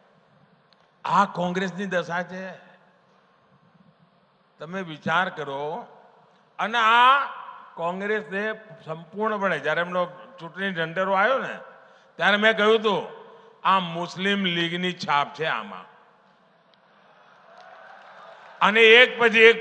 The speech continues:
પાના ખોલવા માંડ્યા છે. હવે એમણે માઓવાદી ઘોષણાઓ કરવા માંડી છે, નક્સલવાદી.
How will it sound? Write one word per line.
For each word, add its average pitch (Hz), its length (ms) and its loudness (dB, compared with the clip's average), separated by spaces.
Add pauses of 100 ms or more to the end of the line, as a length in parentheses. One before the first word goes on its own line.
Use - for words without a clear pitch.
પાના 208 400 4
ખોલવા 190 380 6
માંડ્યા 190 380 6
છે. 113 200 -12 (1080)
હવે 175 280 -2
એમણે 190 280 0 (200)
માઓવાદી 165 680 -2
ઘોષણાઓ 147 460 -8
કરવા 139 260 -8
માંડી 107 300 -12
છે, 104 100 -20
નક્સલવાદી. 160 760 -10